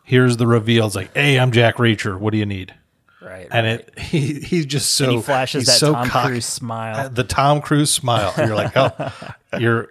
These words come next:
Speaker 1: you're
Speaker 2: Risky
Speaker 1: just, you
Speaker 2: business. He's been doing it
Speaker 1: you
Speaker 2: for, like,
Speaker 1: fall in love
Speaker 2: forty
Speaker 1: with this guy.
Speaker 2: years.
Speaker 1: Yeah.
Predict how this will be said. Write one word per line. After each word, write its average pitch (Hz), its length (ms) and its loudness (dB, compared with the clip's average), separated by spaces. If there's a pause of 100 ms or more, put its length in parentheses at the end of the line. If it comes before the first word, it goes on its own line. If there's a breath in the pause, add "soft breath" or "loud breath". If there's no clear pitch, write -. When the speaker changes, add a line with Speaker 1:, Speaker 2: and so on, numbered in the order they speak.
Speaker 1:
you're 127 120 -8
Speaker 2:
Risky 127 340 2
Speaker 1:
just, 135 100 2
you 135 80 2
Speaker 2:
business. 120 320 0
He's 123 160 -6
been 131 160 0
doing 123 260 0
it 131 60 2
Speaker 1:
you 117 80 2
Speaker 2:
for, 131 80 -4
like, 123 100 0
Speaker 1:
fall 123 220 4
in 120 60 -2
love 113 160 0
Speaker 2:
forty 120 160 -2
Speaker 1:
with 120 80 -4
this 117 60 -4
guy. 101 120 -2
Speaker 2:
years. 87 160 -8 (360 loud breath)
Speaker 1:
Yeah. 190 380 2